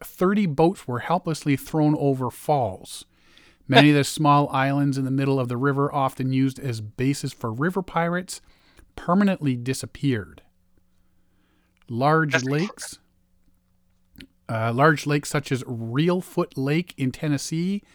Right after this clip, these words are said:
Speaker 1: and Big Lake in the Arkansas-Missouri border were created by the earthquake as river water poured into new depressions.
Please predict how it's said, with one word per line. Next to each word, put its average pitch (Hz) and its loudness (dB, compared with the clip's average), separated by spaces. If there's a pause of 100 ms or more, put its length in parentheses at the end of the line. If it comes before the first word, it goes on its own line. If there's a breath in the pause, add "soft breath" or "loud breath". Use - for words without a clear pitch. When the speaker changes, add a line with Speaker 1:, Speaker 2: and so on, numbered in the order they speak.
(420 soft breath)
Speaker 1:
and 123 0
Big 151 2
Lake 147 -2
in 127 2
the 120 0
Arkansas-Missouri 131 0
border 143 0 (300 soft breath)
were 117 -2
created 139 -2
by 123 0
the 123 -6
earthquake 131 -6
as 113 -6
river 143 -2
water 127 0
poured 123 -4
into 117 -4
new 117 -4
depressions. - -8